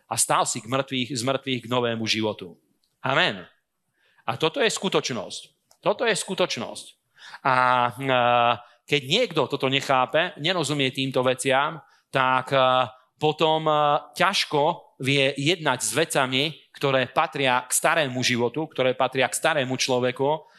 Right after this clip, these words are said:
lebo keď sa zaoberáš Božím slovom, prídeš na to, aké veci patria k starému človeku a aké veci patria k novému človeku. A, hm, práve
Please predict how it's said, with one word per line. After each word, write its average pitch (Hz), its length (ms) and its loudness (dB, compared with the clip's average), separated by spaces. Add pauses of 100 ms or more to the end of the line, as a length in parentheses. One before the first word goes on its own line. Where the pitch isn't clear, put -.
(140)
lebo 127 160 0
keď 131 240 -4
sa 123 160 0
zaoberáš 131 480 2
Božím 135 240 0
slovom, 123 320 0
prídeš 135 400 -2
na 123 160 0
to, 135 240 0 (240)
aké 185 240 0
veci 135 320 -2
patria 131 400 0
k - 80 -8
starému 135 400 0
človeku 139 640 -2
a 147 240 -2
aké 160 160 -4
veci 156 240 -4
patria 160 320 0
k 165 80 -6
novému 151 400 2
človeku. 104 480 -4 (540)
A, 127 360 4
hm, 131 200 -4 (420)
práve 160 540 2